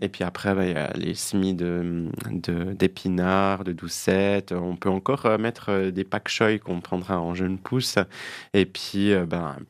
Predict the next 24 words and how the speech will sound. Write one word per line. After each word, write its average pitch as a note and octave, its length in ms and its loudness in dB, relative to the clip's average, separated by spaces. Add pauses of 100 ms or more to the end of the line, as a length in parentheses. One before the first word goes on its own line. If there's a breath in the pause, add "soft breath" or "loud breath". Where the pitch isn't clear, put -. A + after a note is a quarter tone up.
plantez G#2 340 0
vos F2 200 0
bulbes, B2 480 4
bien F2+ 240 -4
sûr. D#3+ 520 -2 (200)
Et, F#2+ 220 2
euh, F2 220 -2 (460 loud breath)
et F2 160 4
n'oubliez F#2 480 2
pas G2+ 300 2
aussi F#2+ 340 -4
de, E2+ 340 -2 (120)
ben, E2 360 -2
voilà, G2+ 260 -2
de, F2 300 -2 (200)
de F2+ 100 -4
nettoyer, F#2 640 0
euh, F2+ 140 -2 (360 loud breath)
vos A2 160 4
vivaces, G2+ 580 4
de B2+ 80 0
rentrer B2 360 0
vos F#2+ 140 0
géraniums F#2+ 1120 2